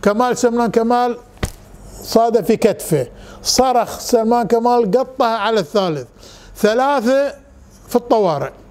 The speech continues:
قلت: "سبحان الله." يعني أنت أمس جاي تقول،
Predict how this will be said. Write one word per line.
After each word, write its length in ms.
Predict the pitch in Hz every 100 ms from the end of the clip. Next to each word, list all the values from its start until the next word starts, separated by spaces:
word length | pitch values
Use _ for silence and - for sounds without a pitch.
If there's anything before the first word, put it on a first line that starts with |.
| - - - - - - - 208
قلت: 120 | 233
"سبحان 500 | 233 175 208 240 214
الله." 380 | 170 156 151 120 - - - -
يعني 520 | 190 190 214 220 233
أنت 180 | 240 196
أمس 320 | 240 262 220
جاي 320 | 254 247 247
تقول، 680 | 185 175 247 269 285 277